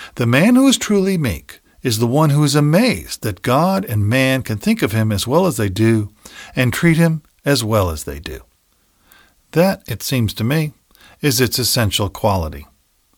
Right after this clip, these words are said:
It must then go on and express itself in our whole demeanor and in our behavior with respect to others. It does so like this. A person who is of the type that I have been describing must of necessity be mild. Think again of the examples.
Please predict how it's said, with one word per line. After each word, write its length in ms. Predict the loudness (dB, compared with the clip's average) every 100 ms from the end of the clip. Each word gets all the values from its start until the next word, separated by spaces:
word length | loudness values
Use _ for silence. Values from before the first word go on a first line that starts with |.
| _ _ _ _ _ _ -2
It 80 | 4
must 220 | 4 4
then 180 | 4 4
go 220 | 4 4
on 240 | 6 4 2
and 80 |
express 400 | 0 -2 0 0
itself 380 | 0 0 0 0
in 60 | 0
our 100 | 2
whole 220 | 4 2
demeanor 480 | 2 2 0 -2 -10 _ _ 0
and 140 | 4
in 120 | 4
our 100 | 4
behavior 500 | 2 0 0 0 0
with 180 | -2 -2
respect 380 | -4 -2 -4 -4
to 100 | -2
others. 480 | 0 0 -2 -10 -18 _ -20 -20 -18 -4
It 120 | 0
does 240 | 2 2
so 180 | 2 0
like 260 | 0 -2 -2
this. 400 | -2 -2 -6 -14 _ -20 -20 -20 -8
A 60 | -6
person 380 | 0 2 2 4
who 80 | 4
is 120 | 4
of 120 | 2
the 100 | 0
type 280 | 0 -2 -2
that 120 | -2
I 100 | -2
have 100 | 0
been 140 | -2
describing 600 | -2 -4 -2 -4 -4 -12 -14 -20 -6
must 220 | -2 0 0
of 120 | 2
necessity 600 | 2 2 2 0 0 -2
be 200 | 0 0
mild. 500 | 2 2 0 -4 -16 _ _ _ _ _ _ -20 -6
Think 240 | 4 6
again 260 | 6 2 2
of 100 | 4
the 100 | 2
examples. 640 | 0 -2 -2 -4 -10 -18